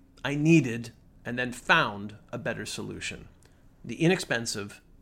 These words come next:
and smartly named Mac Updater. Mac Updater, which you can download and try for free, centralizes all of my application updates into one easy-to-use app.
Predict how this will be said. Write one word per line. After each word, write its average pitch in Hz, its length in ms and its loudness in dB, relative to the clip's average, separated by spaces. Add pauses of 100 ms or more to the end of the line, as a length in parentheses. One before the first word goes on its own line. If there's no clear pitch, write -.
and 101 140 -10
smartly 147 420 -2
named 98 440 -8 (380)
Mac 117 420 -4
Updater. - 540 -10 (1700)
Mac 185 280 2
Updater, 135 640 -4
which - 520 -4 (100)
you 135 160 -6
can 127 240 -6
download 131 480 -2
and 117 100 -6
try 117 300 -4
for 131 300 -4
free, 151 480 -2 (680)
centralizes 147 880 0
all 147 240 0
of 175 120 0
my 156 160 2
application 165 720 -2
updates 139 520 -4
into 151 300 -4
one 180 540 0 (140)
easy-to-use 170 800 0
app. 107 340 -4